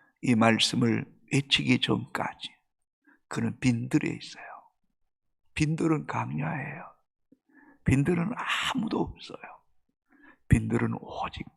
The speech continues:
하나님밖에 없어요. 하나님만 사모하고 하나님만 바라고 하나님과 영적 깊은 교제를 나누는 가운데 주의 영이 그를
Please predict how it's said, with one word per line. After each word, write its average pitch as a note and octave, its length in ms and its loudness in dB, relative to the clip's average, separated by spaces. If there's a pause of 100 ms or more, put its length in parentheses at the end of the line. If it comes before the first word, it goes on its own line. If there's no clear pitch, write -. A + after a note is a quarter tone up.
(320)
하나님밖에 F3 920 -4
없어요. - 420 -16 (1120)
하나님만 G3 680 2
사모하고 - 640 -12 (480)
하나님만 G3+ 720 2
바라고 - 360 -12 (580)
하나님과 G#3+ 560 6
영적 F3+ 420 4
깊은 A2 1200 4
교제를 C3+ 500 2 (200)
나누는 A#2+ 440 0
가운데 - 460 -10 (800)
주의 A#2 340 8
영이 A2+ 360 4
그를 A2 380 -2